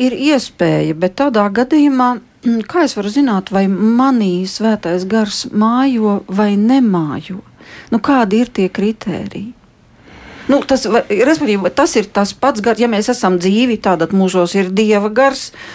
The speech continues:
un, un tad, kad mēs vairs neesam dzīvi, tad vienkārši Dieva gars atgriežas pie Dieva. Vai tomēr tas ir kaut kā citādāk, ka tas, tas nav tikai dzīvības gars, kas ir mūsos, kāpēc mēs vispār kustamies, bet ka tas ir kaut kas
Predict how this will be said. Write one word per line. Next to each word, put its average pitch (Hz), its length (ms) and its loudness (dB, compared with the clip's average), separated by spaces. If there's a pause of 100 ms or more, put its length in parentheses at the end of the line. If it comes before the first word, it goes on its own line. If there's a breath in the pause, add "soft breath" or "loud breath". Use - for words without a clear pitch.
(120 loud breath)
un, 226 180 2
un 208 320 0
tad, 226 160 0
kad 190 160 0
mēs 190 160 2
vairs 185 240 2
neesam 285 400 2
dzīvi, 285 380 2
tad 226 160 0
vienkārši 220 500 0
Dieva 208 320 0
gars 262 400 0
atgriežas 233 480 0
pie 240 240 -2
Dieva. 214 400 0
Vai 220 200 2
tomēr 269 580 0 (320 loud breath)
tas 269 300 0
ir 262 260 2 (180)
kaut 247 360 0
kā 254 180 2
citādāk, 170 840 -2
ka 196 100 -4
tas, 226 200 -2 (140)
tas 240 260 -2
nav 269 340 2 (220 loud breath)
tikai 233 340 0
dzīvības 208 580 0
gars, 254 240 0
kas - 180 -4
ir 214 80 0
mūsos, 233 380 0
kāpēc 202 280 -2
mēs 202 160 -2
vispār - 280 -4
kustamies, 175 640 -4 (400 loud breath)
bet 208 260 -2
ka 220 120 -2
tas 240 280 -2
ir 240 100 -2
kaut 247 220 -2
kas - 220 -4